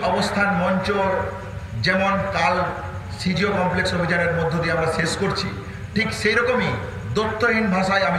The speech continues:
জানিয়ে দিতে চাই রাজ্য প্রশাসনকে, তারা যেন এটা কোনোভাবেই ভেবে না নেয় যে আন্দোলন একটা জায়গায় তারা মিটিয়ে নিতে চাইছে। বারবার বলতে চাইছি, দ্বিতীয় অভয়া যাতে কলেজের,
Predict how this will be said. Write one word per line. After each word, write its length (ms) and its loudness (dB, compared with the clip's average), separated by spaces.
জানিয়ে 260 2
দিতে 200 -2
চাই 120 2
রাজ্য 300 0
প্রশাসনকে, 480 -2
তারা 200 2
যেন 100 2
এটা 140 0
কোনোভাবেই 500 2
ভেবে 200 0
না 80 0
নেয় 200 2
যে 80 0
আন্দোলন 460 2
একটা 240 -2
জায়গায় 460 2
তারা 220 0
মিটিয়ে 280 0
নিতে 220 -2
চাইছে। 300 -2
বারবার 360 4
বলতে 260 2
চাইছি, 300 2
দ্বিতীয় 340 0
অভয়া 380 4
যাতে 180 2
কলেজের, 460 2